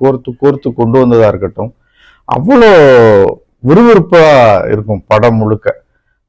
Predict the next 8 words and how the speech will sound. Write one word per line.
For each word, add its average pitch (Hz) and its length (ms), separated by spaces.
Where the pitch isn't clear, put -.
பார்க்கிறவங்க 160 680
ஒரு 143 260
நிமிடம் 151 360
கூட 147 320
திரும்பி 175 480
பார்க்க 135 320
கூட 135 200
விடாம, 127 340